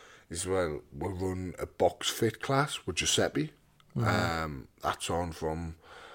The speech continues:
Speaker 1: half five or half six till half seven."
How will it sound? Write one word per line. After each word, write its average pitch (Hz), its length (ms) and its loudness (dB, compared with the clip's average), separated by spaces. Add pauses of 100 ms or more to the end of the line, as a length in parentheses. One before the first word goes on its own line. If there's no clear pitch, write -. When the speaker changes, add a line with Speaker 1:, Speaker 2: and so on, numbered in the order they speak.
(240)
Speaker 1:
half - 1080 2
five 87 880 0
or 67 80 -2
half 90 300 2
six - 300 0
till 104 120 0
half 90 260 4
seven." 113 420 0